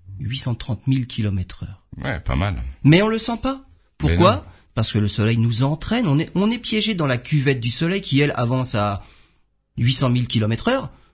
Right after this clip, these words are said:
Speaker 1: On le ressent pas.
Speaker 2: Hmm.
Speaker 1: La Terre tourne sur elle-même. Euh, la Terre tourne autour du Soleil, elle emporte la Lune, qui ne le ressent pas. La Terre tourne sur elle-même en vingt-quatre heures. On est emporté par le mouvement. Tout ça, ça fait partie de nos conditions de vie initiales.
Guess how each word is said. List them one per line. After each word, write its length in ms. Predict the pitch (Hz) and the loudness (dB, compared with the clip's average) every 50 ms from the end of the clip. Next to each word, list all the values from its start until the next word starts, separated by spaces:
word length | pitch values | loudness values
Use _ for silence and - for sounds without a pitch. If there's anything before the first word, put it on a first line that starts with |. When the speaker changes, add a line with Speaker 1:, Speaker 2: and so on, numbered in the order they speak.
| _ _ _ _ _ - | _ _ _ _ _ 2
Speaker 1:
On 100 | 120 123 | 4 4
le 120 | 135 143 | 4 4
ressent 300 | 156 202 208 - 254 247 | 2 0 -2 -2 -4 -2
pas. 240 | - 170 160 170 - - - - | -2 -2 -2 -2 -4 -8 -2 0
Speaker 2:
Hmm. 120 | 90 82 67 - - - - | 2 2 2 0 -4 -6 0
Speaker 1:
La 160 | 117 127 135 | 2 2 2
Terre 260 | - - 160 156 151 - | 4 2 2 2 2 2
tourne 260 | - 170 160 160 156 | 2 2 4 4 2
sur 240 | - - 131 113 113 | 0 0 -2 0 2
elle-même. 480 | 107 110 113 123 180 269 285 185 110 98 - - - _ _ _ - | 2 2 2 0 0 0 -2 -2 -4 -6 -8 -12 -20 _ _ _ -2
Euh, 80 | 110 107 | 0 2
la 120 | 113 117 | 2 2
Terre 160 | - - - | 0 -2 0
tourne 160 | - 220 220 208 | 0 2 2 2
autour 200 | 196 208 180 165 | 0 0 -2 -2
du 120 | 156 151 | -2 -2
Soleil, 340 | - 170 156 151 143 135 - - | 0 0 0 0 0 -2 -2 0
elle 140 | 143 131 131 | 0 0 0
emporte 360 | 123 120 - 127 117 - - | 0 -2 -2 -4 -4 -2 0
la 80 | 107 107 | 2 2
Lune, 280 | 123 151 214 262 302 - | 2 2 0 -2 -4 -6
qui 140 | - - 117 | -2 0 2
ne 100 | 110 110 | 2 2
le 100 | 104 95 | 0 -2
ressent 280 | - 104 101 - - - | -2 -4 -4 -4 -6 -4
pas. 280 | - - 78 - - - - - _ _ _ _ _ - | -2 -2 -4 -4 -6 -12 -20 -20 _ _ _ _ _ 0
La 120 | 131 143 | 0 2
Terre 240 | 143 - 160 147 - | 2 2 2 2 2
tourne 200 | - 170 156 147 | 2 2 2 2
sur 180 | - - 135 131 | 0 0 0 2
elle-même 240 | 131 127 123 117 | 2 2 2 2
en 40 | 107 | 2
vingt-quatre 380 | 113 113 110 - 90 - - 107 | 0 0 0 -2 -4 -2 -2 0
heures. 220 | 101 117 143 - - | 0 0 0 -2 0
On 140 | 104 107 | 0 2
est 100 | 107 110 | 2 4
emporté 480 | 113 123 127 127 127 - - - 120 110 | 4 2 2 0 -2 -4 0 0 0 0
par 160 | - 113 101 | 0 0 -2
le 100 | 101 98 | 0 0
mouvement. 440 | 98 101 95 95 101 95 101 - - - - | 0 -2 -2 -2 -2 -2 -2 -4 -8 -14 -8
Tout 120 | - 135 131 | -4 -4 -2
ça, 120 | - 156 | -2 -2
ça 140 | 151 - 98 | -4 -4 -4
fait 80 | 107 107 | -4 -4
partie 280 | - 101 - - 135 | -4 -6 -4 -2 0
de 40 | 113 | 0
nos 80 | 107 107 | 0 0
conditions 480 | - 120 107 101 104 - - 120 110 | 0 0 0 0 -2 -4 -2 -2 0
de 80 | 104 104 | 0 0
vie 220 | 101 101 117 113 - | 0 -2 -2 -2 0
initiales. 500 | 135 117 107 101 - - 104 104 110 | 0 0 0 0 -2 -2 -2 -2 -2